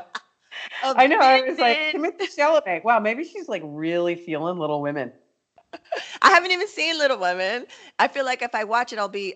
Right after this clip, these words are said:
Speaker 1: I'll be, um, embarrassed because of the dream I had. It was, like,
Speaker 2: Oh.
Speaker 1: vivid. It was like, okay, remember,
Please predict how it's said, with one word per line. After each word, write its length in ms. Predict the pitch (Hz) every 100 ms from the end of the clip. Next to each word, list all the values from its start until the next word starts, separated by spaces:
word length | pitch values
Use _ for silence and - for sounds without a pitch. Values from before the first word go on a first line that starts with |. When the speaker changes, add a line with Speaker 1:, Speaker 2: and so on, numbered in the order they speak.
| 196
Speaker 1:
I'll 100 | 190
be, 320 | 190 196 185
um, 460 | 196 175 156 151 - _ _ - _ _ -
embarrassed 720 | 208 180 233 233 175 - -
because 440 | - 254 - 294 277
of 100 | 254
the 80 | 294
dream 420 | 233 302 370 370
I 80 | 330
had. 300 | 285 196 185
It 60 | -
was, 220 | 285 302
like, 120 | 294 285
Speaker 2:
Oh. 140 | 311 -
Speaker 1:
vivid. 720 | 294 262 240 202 202 233 247 - - -
It 100 | 262
was 240 | 269 262
like, 280 | 240 226 214 - -
okay, 160 | 233 269
remember, 340 | 269 311 370